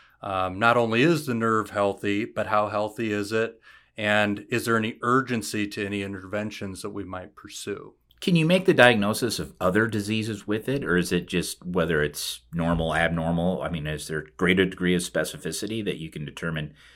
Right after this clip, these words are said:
Speaker 2: okay, this is M S, this isn't M S, or et cetera?
Speaker 1: Uh, a lot of the data with more central nervous system things is from excluding possibilities.
Speaker 2: Okay, yeah.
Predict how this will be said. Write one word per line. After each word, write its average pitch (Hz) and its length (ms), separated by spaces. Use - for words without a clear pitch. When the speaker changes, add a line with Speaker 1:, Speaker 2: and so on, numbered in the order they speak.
Speaker 2:
okay, 87 300
this 95 220
is 80 100
M 78 180
S, 76 320
this 71 220
isn't 73 240
M 69 160
S, 67 340
or 60 160
et - 120
cetera? - 400
Speaker 1:
Uh, 143 280
a 143 100
lot 131 340
of 202 100
the 175 100
data 143 420
with 123 420
more 117 240
central 147 520
nervous 135 420
system 120 720
things 110 560
is 110 340
from 110 360
excluding 110 1040
possibilities. 92 880
Speaker 2:
Okay, - 20
yeah. 80 200